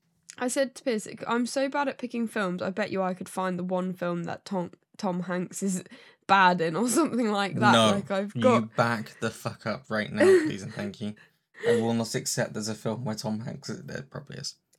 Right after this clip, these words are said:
Speaker 1: If
Speaker 2: There
Speaker 1: there
Speaker 2: probably
Speaker 1: is,
Speaker 2: is.
Speaker 1: I would, I would choose it because
Speaker 2: If you
Speaker 1: that's
Speaker 2: find
Speaker 1: my
Speaker 2: it, never tell me
Speaker 1: speciality.
Speaker 2: about it. Never, ever tell me about
Speaker 1: <sighs>
Speaker 2: it. Um, which way shall I go here?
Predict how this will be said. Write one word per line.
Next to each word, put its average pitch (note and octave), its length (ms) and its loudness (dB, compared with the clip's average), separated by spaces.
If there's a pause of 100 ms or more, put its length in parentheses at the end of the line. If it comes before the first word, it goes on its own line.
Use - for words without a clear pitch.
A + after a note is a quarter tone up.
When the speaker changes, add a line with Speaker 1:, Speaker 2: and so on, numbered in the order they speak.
(320)
Speaker 1:
If C4+ 180 0
Speaker 2:
There C#4 120 4
Speaker 1:
there D4 80 4
Speaker 2:
probably C#4 160 4
Speaker 1:
is, C#4+ 80 -6
Speaker 2:
is. - 220 -10 (120)
Speaker 1:
I A#3 140 4
would, C4+ 240 0 (280)
I A#3 200 4
would D4 180 -2
choose D#4+ 300 0
it - 180 -6 (100)
because A#3+ 340 0
Speaker 2:
If A3+ 40 -4
you C4+ 60 4
Speaker 1:
that's - 100 2
Speaker 2:
find D3+ 260 4
Speaker 1:
my C4 140 6
Speaker 2:
it, D#4 160 2
never - 300 2
tell B2 240 2
me A#3 140 0
Speaker 1:
speciality. - 120 -2
Speaker 2:
about - 220 -4
it. - 80 -16 (640)
Never, A#2+ 320 -2
ever A2+ 260 -2
tell A2 240 -2
me A2 140 0
about - 340 -8
Speaker 1:
<sighs> - 0 -
Speaker 2:
it. G#2+ 80 -10 (560)
Um, A#2 540 -2 (240)
which C#3 200 -8
way F3+ 120 -6
shall B2+ 180 -10
I A#2+ 60 -6
go G#2+ 160 -10
here? G#2+ 340 -12